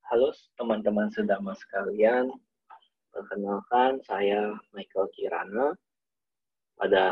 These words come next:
kesempatan yang baik ini dengan teman-teman sahabat Buddhis Reborn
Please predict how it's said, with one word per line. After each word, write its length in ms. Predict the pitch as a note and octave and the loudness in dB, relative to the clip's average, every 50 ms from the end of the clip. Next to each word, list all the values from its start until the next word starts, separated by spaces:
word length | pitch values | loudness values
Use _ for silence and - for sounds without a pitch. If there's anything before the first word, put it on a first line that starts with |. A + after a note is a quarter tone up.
| - | -2
kesempatan 560 | - - - A2+ A2+ A#2 A#2 - C3 C3 C3 B2 | -6 -12 -10 -4 0 0 2 4 4 2 2 2
yang 160 | A#2 A2+ A2 | -2 0 2
baik 240 | G#2 G#2 G#2 G#2+ - | 4 4 2 2 0
ini 400 | A2 G#2+ A2 B2 C#3 D3 D3+ C#3 | -2 -2 0 2 4 4 4 4
dengan 320 | A#2+ F#2+ - - - - _ - | 4 0 -2 -4 -8 -18 _ -16
teman-teman 1040 | F#2 F#2+ F#2 F#2+ - _ _ _ _ _ _ _ _ _ - - - - - - _ _ | -16 -16 -16 -20 -20 _ _ _ _ _ _ _ _ _ -16 -16 -16 -16 -18 -20 _ _
sahabat 400 | - - A#2+ B2 - C3 B2 - | -2 2 2 4 6 6 4 6
Buddhis 320 | - - - - - - | 4 2 2 2 -4 -4
Reborn 480 | - F#2+ - - - G#2+ B2 C3+ D3+ E3 | -2 -2 0 4 6 6 6 6 6 2